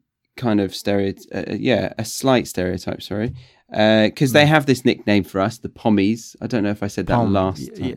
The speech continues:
Speaker 2: y-,
Speaker 1: last time. Yeah,
Speaker 2: yeah,
Speaker 1: Pom, Pommy,
Speaker 2: okay.
Speaker 1: yeah.
Speaker 2: Yeah.
Speaker 1: Um, prisoner of the motherland. Um,
Speaker 2: Oh, I didn't, I didn't actually know that's what it meant. Okay. Or maybe you told me last time and I forgot. <laughs>
Speaker 1: m-, I can't remember, but I do tell it to
Speaker 2: No.
Speaker 1: people and everyone's like, "Oh, I didn't know what that." I'm like, "Yeah, whatever.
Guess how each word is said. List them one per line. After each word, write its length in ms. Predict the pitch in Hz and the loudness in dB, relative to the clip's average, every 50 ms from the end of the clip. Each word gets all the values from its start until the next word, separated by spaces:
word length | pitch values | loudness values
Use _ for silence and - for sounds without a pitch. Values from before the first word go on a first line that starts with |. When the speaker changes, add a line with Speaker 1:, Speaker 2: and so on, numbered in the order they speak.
| _ _ | _ _
Speaker 2:
y-, 100 | - - - | -20 -14 -8
Speaker 1:
last 240 | 101 98 95 - - | -6 -6 -6 -8 -8
time. 280 | - 101 101 101 104 | -8 -6 -4 -4 -4
Yeah, 180 | 104 101 95 92 - | -4 -4 -6 -6 -4
Speaker 2:
yeah, 240 | 123 117 117 110 104 | -2 0 2 2 2
Speaker 1:
Pom, 160 | 104 104 107 | 0 -2 -2
Pommy, 180 | - 117 113 104 98 101 | -4 -4 -4 -2 -2 -2
Speaker 2:
okay. 80 | 98 98 | -2 -2
Speaker 1:
yeah. 240 | 101 107 104 101 107 _ _ - - - - | -2 -4 -4 -4 -6 _ _ -20 -20 -14 -10
Speaker 2:
Yeah. 240 | 120 107 104 101 95 - | -8 -6 -6 -6 -6 -4
Speaker 1:
Um, 300 | - 101 95 95 98 90 | -2 0 0 0 0 -2
prisoner 400 | - - 143 131 110 117 120 110 | -2 0 2 2 2 2 0 0
of 240 | - 101 98 - - | 0 0 -4 -4 -2
the 80 | 98 | 0
motherland. 720 | 101 104 107 98 104 95 92 95 95 92 95 104 107 107 - _ _ _ _ _ _ _ - - | 2 2 2 2 2 0 0 0 0 0 0 -2 -2 -4 -6 _ _ _ _ _ _ _ -6 -2
Um, 400 | 104 107 107 104 104 101 - - - - | 0 2 4 4 4 2 0 -2 -8 -10
Speaker 2:
Oh, 300 | - 160 190 202 170 120 | -8 -6 -2 -2 0 0
I 20 | 107 | 0
didn't, 200 | 127 165 165 135 | -2 -4 -4 -2
I 120 | 131 147 | -2 -2
didn't 320 | 151 156 - - - 160 143 | -4 -6 -10 -12 -10 -8 -8
actually 220 | 143 139 - 143 139 | -8 -6 -6 -4 -2
know 160 | 135 131 117 | -2 -2 -2
that's 260 | - 127 - - - | -4 -8 -8 -6 -8
what 100 | 135 127 | -8 -8
it 80 | 131 131 | -6 -6
meant. 280 | 139 160 165 107 - - | -6 -6 -6 -6 -8 -10
Okay. 420 | 131 - - - 113 98 90 87 | -10 -10 -8 -6 -6 -6 -6 -8
Or 100 | - 110 113 | -6 -4 -2
maybe 200 | 120 120 107 110 | -2 -2 -2 -4
you 40 | - | -2
told 200 | - 113 107 107 | -2 -2 0 0
me 60 | 104 | 0
last 240 | 107 107 104 - - | -2 -2 -2 -2 -4
time 140 | 104 104 | -6 -4
and 80 | 104 104 | -4 -4
I 40 | 101 | -6
forgot. 380 | - - 101 113 110 - - - - - | -6 -6 -4 -4 -4 -4 -6 -10 -16 -14
<laughs> 140 | - - 117 | -8 -4 -2
Speaker 1:
m-, 120 | 139 135 - - | 0 0 2 4
I 120 | 131 127 | 4 4
can't 260 | 127 - 151 139 120 113 | 4 6 4 6 6 6
remember, 420 | 127 131 127 120 107 101 95 92 | 6 6 8 6 6 6 4 2
but 180 | 87 - 113 98 | 2 4 4 4
I 100 | 104 117 | 4 4
do 220 | 107 127 131 127 123 | 6 6 6 6 4
tell 220 | - - 131 120 110 | 4 2 4 4 4
it 80 | 110 | 2
to 80 | 113 107 | 2 0
Speaker 2:
No. 60 | 98 | 2
Speaker 1:
people 360 | 95 110 107 107 - 101 98 | 2 2 2 2 2 0 0
and 140 | 95 95 104 | 2 2 2
everyone's 340 | 107 101 107 107 101 98 98 | 0 2 2 0 0 2 2
like, 120 | 107 - - | 0 2 2
"Oh, 200 | 214 262 277 247 | 4 4 6 4
I 60 | 226 | 4
didn't 240 | 220 226 208 214 196 | 4 4 4 4 6
know 220 | 214 220 214 202 | 6 6 6 6
what 100 | 185 151 | 6 6
that." 160 | 135 120 92 | 6 4 4
I'm 100 | 110 120 127 | 4 4 4
like, 180 | 127 117 120 | 4 4 4
"Yeah, 120 | 135 131 131 | 4 4 4
whatever. 540 | 135 156 - - 123 - 98 98 107 131 | 4 2 0 0 -2 -2 -4 -6 -8 -8